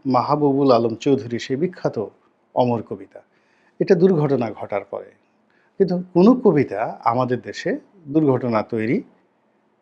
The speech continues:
করেনি। যেমন ধরুন এরশাদের জমানাতে যে সকল কবিতা হয়েছে, মানে ওনার কর্মের ফলে ওনাকে বিশ্ব বেহায়া, তারপরে ওনাকে নিয়ে যে, আহ, লেখা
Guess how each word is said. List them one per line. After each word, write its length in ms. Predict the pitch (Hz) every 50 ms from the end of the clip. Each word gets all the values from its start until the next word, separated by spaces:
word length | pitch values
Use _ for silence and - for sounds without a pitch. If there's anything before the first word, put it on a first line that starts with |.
| _
করেনি। 440 | - 131 127 123 123 110 101 92 87 - _ _ _ _ _ _ _ _ _ _ _ _ _ _ _ _ _ _ _ -
যেমন 220 | 160 165 175 190 185
ধরুন 340 | 156 160 156 139 143 170 -
এরশাদের 360 | 175 - - 165 151 156 139
জমানাতে 440 | 135 135 120 123 117 113 107 - 110
যে 120 | 104 110
সকল 360 | - - - 120 - 113 113 104 - _ _ _ _ _ _ _ _
কবিতা 300 | - 139 113 123 - 110
হয়েছে, 520 | 101 - 110 107 - - - - - - - _ _ _ _ _ _ _ _ _ _ _ _ _ _ _ _ -
মানে 120 | - 147 -
ওনার 220 | - 170 170 160
কর্মের 360 | - - 165 165 175 202 196
ফলে 220 | 180 - 160 135 127
ওনাকে 280 | 123 123 123 117 127
বিশ্ব 280 | 120 123 123 - - 131
বেহায়া, 500 | 107 113 104 - 117 107 98 95 95 - _ _ _ _ _ _ _ _ _ _ _ _ _ _ _ _ _ _ _ _ _ -
তারপরে 280 | - 123 - - 127 123
ওনাকে 300 | 131 135 139 135 151 139
নিয়ে 140 | 135 131
যে, 340 | 120 123 120 117 110 113 - - _ _ _ _ -
আহ, 60 | 123 117 - 113 120 - - - - - - - 120 123 _ _ _ _ -
লেখা 480 | 143 147 139 - - 127 117 110 104 -